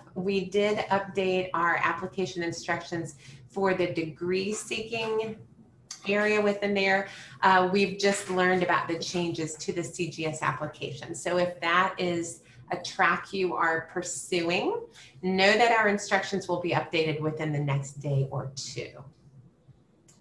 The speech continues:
So John, you don't have to wait, um, and, and you can welcome, you're welcome to email, like Kiffin said. You can, uh, email any of us on the Dragonfly staff with specific questions, and we'll help you with those if you don't wanna wait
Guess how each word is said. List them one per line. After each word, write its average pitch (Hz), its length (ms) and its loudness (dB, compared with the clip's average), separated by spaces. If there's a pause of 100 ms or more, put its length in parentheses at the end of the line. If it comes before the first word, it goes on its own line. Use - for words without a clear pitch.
(920)
So 202 120 4
John, 226 240 4
you 247 80 4
don't - 180 6
have 220 420 2
to 196 120 0
wait, 170 760 0
um, 156 520 4
and, 180 200 2
and 202 180 4
you 208 100 0
can 247 160 2
welcome, 196 440 4
you're 196 140 6
welcome 190 380 6
to 202 140 2
email, 196 300 4
like 175 160 -2
Kiffin 190 260 -4
said. 180 520 2 (360)
You 196 120 2
can, 190 260 4
uh, 180 140 0 (120)
email 196 440 4
any 196 240 4
of 202 100 0
us 196 320 2
on 190 80 2
the 185 80 2
Dragonfly 180 480 2
staff 175 720 2
with 180 320 0
specific - 640 -4
questions, 302 560 0
and 165 140 0
we'll 165 160 -2
help 165 260 -4
you 156 60 -14
with 160 180 -6
those 143 320 0
if 156 160 -4
you 160 60 -2
don't 147 160 -4
wanna 143 100 0
wait - 360 -4